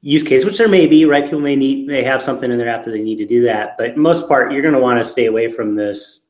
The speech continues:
um, bypass, right? 'Cause you can accomplish a lot of the stuff you probably end up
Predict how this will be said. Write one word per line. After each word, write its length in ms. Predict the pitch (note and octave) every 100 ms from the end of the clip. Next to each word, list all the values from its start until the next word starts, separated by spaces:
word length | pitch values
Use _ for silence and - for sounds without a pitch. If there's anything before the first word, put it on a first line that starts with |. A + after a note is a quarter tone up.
| -
um, 380 | G#2 G2 G2+
bypass, 720 | G2+ G#2+ G#2+ - G2 F#2+ F2+ -
right? 260 | G#2 G#2+ G#2+
'Cause 160 | G#2
you 80 | A2
can 180 | A#2 G#2 - _ _
accomplish 460 | C3+ C3+ C3+ B2 -
a 20 |
lot 160 | A2 A2
of 80 |
the 60 | G#2+
stuff 280 | - A2+ -
you 80 | G#2
probably 380 | - C3+ A#2
end 100 | G#2+
up 160 | G#2 -